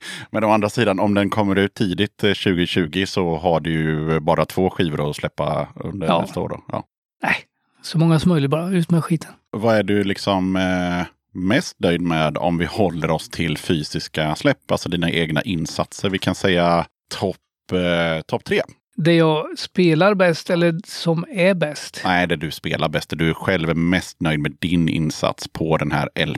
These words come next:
Speaker 1: P:n eller sjuan eller vad fan det nu är för någonting fysiskt.
Speaker 2: Ja, nummer ett måste jag säga Scandinavian Jawbreaker med Anticimex.
Speaker 1: Mm.
Speaker 2: Där spelar jag nog bäst, tror jag. Sen tycker jag att jag är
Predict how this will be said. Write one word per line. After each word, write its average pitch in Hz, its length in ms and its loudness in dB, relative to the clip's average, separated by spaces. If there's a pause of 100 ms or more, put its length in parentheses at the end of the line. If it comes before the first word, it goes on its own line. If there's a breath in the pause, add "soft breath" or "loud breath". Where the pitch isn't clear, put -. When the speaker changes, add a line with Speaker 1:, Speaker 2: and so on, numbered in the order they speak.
(100)
Speaker 1:
P:n 71 200 0
eller 65 300 -2
sjuan 67 460 0
eller 69 120 -4
vad - 140 -4
fan 76 220 0
det 73 80 -2
nu - 100 -6
är - 120 -6
för - 100 -12
någonting - 240 -12
fysiskt. - 400 -2 (200)
Speaker 2:
Ja, 170 100 4
nummer 170 240 4
ett 190 460 0
måste 175 240 2
jag 160 100 4
säga 147 420 2
Scandinavian 143 640 2
Jawbreaker 147 720 -4 (180)
med 147 140 4
Anticimex. 156 720 -6 (220)
Speaker 1:
Mm. 95 220 -2 (320)
Speaker 2:
Där 151 240 4
spelar 139 340 0
jag 131 120 -2
nog 135 220 -4 (340 loud breath)
bäst, - 420 -4 (360)
tror 196 120 -10
jag. - 100 -20 (200)
Sen 156 220 2
tycker 190 260 0
jag 226 420 0
att - 280 -6
jag 190 220 2
är 202 340 0